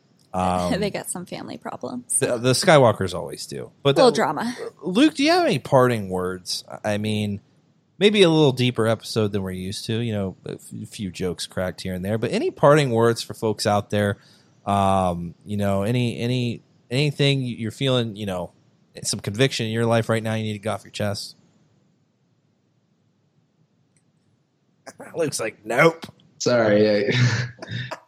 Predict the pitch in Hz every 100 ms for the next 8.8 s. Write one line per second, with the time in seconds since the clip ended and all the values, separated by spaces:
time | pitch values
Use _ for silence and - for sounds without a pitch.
0 | - - _ _ _ _ _ _ _ _
1 | _ _ _ _ 123 147 131 143 151 147
2 | 139 110 98 - 101 98 - 104 117 104
3 | 95 92 101 101 92 85 90 87 87 90
4 | 87 85 82 - - - _ - _ _
5 | _ _ _ _ _ _ _ _ _ _
6 | _ _ _ _ _ _ - - 110 107
7 | 101 - 120 - _ _ _ - 120 123
8 | 127 120 110 110 110 107 104